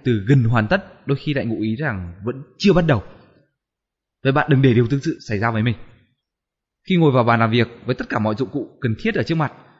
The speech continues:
bạn hãy lập tức bắt tay vào công việc và luôn nhắc nhở bản thân rằng phải thực thi công việc ở cường độ và năng lực cao nhất. Hãy giữ tư thế ngồi thẳng, mắt hướng về phía trước và không tựa lưng vào ghế. Chọn một công việc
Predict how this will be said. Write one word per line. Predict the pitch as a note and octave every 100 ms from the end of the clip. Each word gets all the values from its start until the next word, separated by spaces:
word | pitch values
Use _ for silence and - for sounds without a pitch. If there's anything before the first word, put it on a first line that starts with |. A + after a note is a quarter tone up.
| _ -
bạn | A2
hãy | D3+
lập | D3+ -
tức | G3
bắt | -
tay | D#3+
vào | B2+
công | A2+ B2+
việc | A#2 G#2+ -
và | G2+ G2
luôn | A2+ C#3+
nhắc | C#3 C3+
nhở | G#2+ F2 -
bản | F#2
thân | B2 A#2+
rằng | A#2 F#2+ - - _ _
phải | G#2+
thực | C3+ A#2
thi | F3
công | D3 C3
việc | C3+ -
ở | G#2+ -
cường | A2+
độ | A2+ C3
và | G#2
năng | A2 A#2+
lực | A2+
cao | C3
nhất. | C#3+ G#3 - - _ _
Hãy | - D#3+
giữ | G3
tư | E3+ C#3+
thế | C#3
ngồi | D3+ C3
thẳng, | C3+ G#2+ - -
mắt | B2+
hướng | D#3 C3
về | D3
phía | A#2+
trước | A2 G3 F#3+ -
và | G#2+
không | G#2+ C#3+ C3
tựa | C#3
lưng | C3 C3
vào | A2+
ghế. | G2+ G2+ - - _ _ _ _ _ _ _ _ _ _ _ -
Chọn | C#3+
một | C3
công | E3 D3
việc | C#3+